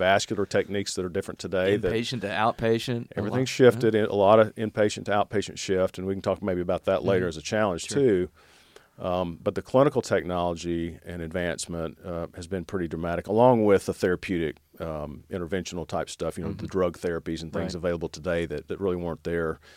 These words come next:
Speaker 1: readily available, you know, twenty-five, thirty years
Speaker 2: It's,
Speaker 1: ago.
Speaker 2: it's amazing to think that all that's happened over the last twenty-five, thirty years, and to think what,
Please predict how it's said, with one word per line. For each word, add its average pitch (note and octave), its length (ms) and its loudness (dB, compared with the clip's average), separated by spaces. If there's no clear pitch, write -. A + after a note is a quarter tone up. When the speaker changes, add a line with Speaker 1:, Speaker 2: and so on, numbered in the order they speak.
Speaker 1:
readily F2+ 300 0
available, D#2+ 560 -2
you E2+ 80 -8
know, D#2 220 -8
twenty-five, E2 440 -6
thirty D2 220 -8
years D2 260 -8
Speaker 2:
It's, A2 120 -8
Speaker 1:
ago. A1+ 100 -8
Speaker 2:
it's - 100 -10
amazing A2 380 -4
to F#2+ 80 -8
think G2 200 -8
that F#2 100 -8
all F#2+ 160 -4
that's F#2+ 200 -8
happened F#2 300 -8
over F2+ 160 -8
the F2+ 80 -10
last F2 440 -12
twenty-five, F2+ 380 -8
thirty F2 280 -10
years, F#2 360 -6
and F2 220 -10
to F#2+ 100 -14
think F#2 320 -10
what, F#2+ 240 -8